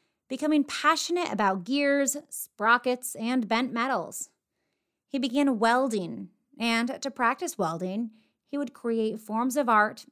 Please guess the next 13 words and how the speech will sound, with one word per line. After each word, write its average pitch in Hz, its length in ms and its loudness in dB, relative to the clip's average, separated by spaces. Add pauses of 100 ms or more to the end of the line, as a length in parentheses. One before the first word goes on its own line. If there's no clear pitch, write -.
out 294 340 -6
of 233 160 -6
the 233 100 -2
junk. 190 400 -6 (1200)
The 262 60 0
materials 247 640 2
in 233 160 2
Dan's 220 340 0
sculptures 202 640 -2
come 294 340 0
from 269 260 0
recycling 226 680 0
bins, 220 420 0